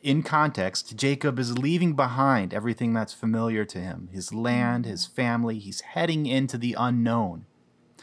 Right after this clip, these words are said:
Speaker 1: So this is a really moving promise from God. Even in your exile, hine,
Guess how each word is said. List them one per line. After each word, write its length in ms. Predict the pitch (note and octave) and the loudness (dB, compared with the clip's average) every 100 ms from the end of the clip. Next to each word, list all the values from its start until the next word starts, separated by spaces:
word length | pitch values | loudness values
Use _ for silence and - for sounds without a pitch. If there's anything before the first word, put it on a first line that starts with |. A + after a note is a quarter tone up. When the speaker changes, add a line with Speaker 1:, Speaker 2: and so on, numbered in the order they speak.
| - - | -20 -10
Speaker 1:
So 160 | - E3+ | -2 0
this 220 | A3 C#4 | 0 0
is 100 | G#3 | -2
a 80 | G#2 | 0
really 320 | A#2 C3 C#3 | 0 0 2
moving 500 | G#2+ A2 A#2+ D3 D3+ | 2 2 2 0 -2
promise 560 | - C3+ F3+ G3 G#2 | 0 4 4 2 -2
from 200 | - A#2 | -4 -2
God. 380 | G#2+ D#3+ C3+ - - | 0 4 2 2 -6
Even 360 | F#3+ G#3 A3 G3 | -2 2 4 2
in 260 | E3 F#3 | 4 4
your 200 | F3 E3 | 4 4
exile, 720 | - D3 - A2+ F#2+ F2+ F2 - _ _ _ - | 4 0 0 -2 -2 -2 -4 -10 _ _ _ 0
hine, 500 | C3 C#3 C#3+ G2+ | 4 4 2 0